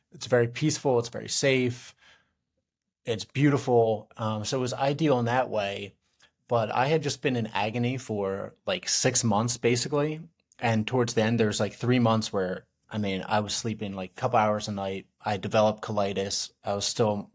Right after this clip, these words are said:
having these stomach spasms. I mean, it was pure, like, pain twenty-four hours a day, unless I was sleeping. And even then, wasn't sleeping much. And so when I picked up the walk in Europe, kinda,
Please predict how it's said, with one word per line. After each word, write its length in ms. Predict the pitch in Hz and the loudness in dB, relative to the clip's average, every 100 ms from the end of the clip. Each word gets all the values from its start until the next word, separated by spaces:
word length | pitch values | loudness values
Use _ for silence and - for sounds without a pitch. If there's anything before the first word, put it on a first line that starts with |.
| - | -2
having 240 | 113 107 | 0 2
these 140 | 107 - | 0 0
stomach 260 | 107 104 | 0 -2
spasms. 720 | - 98 98 98 95 95 - _ _ _ _ _ _ 110 | 0 2 2 -2 -6 -6 -8 _ _ _ _ _ _ 0
I 40 | |
mean, 260 | 110 101 - | 0 0 0
it 80 | 123 | 2
was 400 | 120 110 104 - _ _ _ _ _ _ | 4 4 0 -8 _ _ _ _ _ _
pure, 600 | - - 139 127 113 107 - | -6 0 4 6 4 2 -8
like, 420 | 113 98 92 - _ _ _ _ _ _ _ _ _ - | -6 -6 -6 -16 _ _ _ _ _ _ _ _ _ -14
pain 560 | - 127 107 90 87 _ _ _ - | -4 -2 -2 -4 -14 _ _ _ -8
twenty-four 400 | 147 143 123 110 | -2 0 2 2
hours 260 | 101 98 | 2 -4
a 60 | 95 | -10
day, 320 | 71 71 - - | -12 -14 -20 -10
unless 320 | 113 117 117 | -2 0 2
I 60 | 107 | 0
was 100 | - | -2
sleeping. 320 | 101 92 95 | -6 -8 -6
And 120 | 113 | -2
even 200 | 127 120 | 0 2
then, 260 | 107 101 98 - _ - | 2 0 -8 -16 _ -4
wasn't 240 | 110 107 | 0 0
sleeping 280 | 101 95 87 | 0 -2 -6
much. 320 | 85 - - - - - - - | -6 -8 -10 -14 -20 -20 -20 -12
And 160 | 139 123 | -6 0
so 100 | 143 | 2
when 100 | 120 | 2
I 60 | |
picked 240 | 113 156 151 | 2 0 0
up 120 | 117 | -2
the 80 | 101 | -2
walk 340 | 104 113 - | -2 -2 -2
in 60 | 104 | -4
Europe, 460 | 131 120 107 - _ _ _ _ _ _ _ _ _ _ 143 | 0 0 0 -4 _ _ _ _ _ _ _ _ _ _ -2
kinda, 340 | 143 123 | 2 2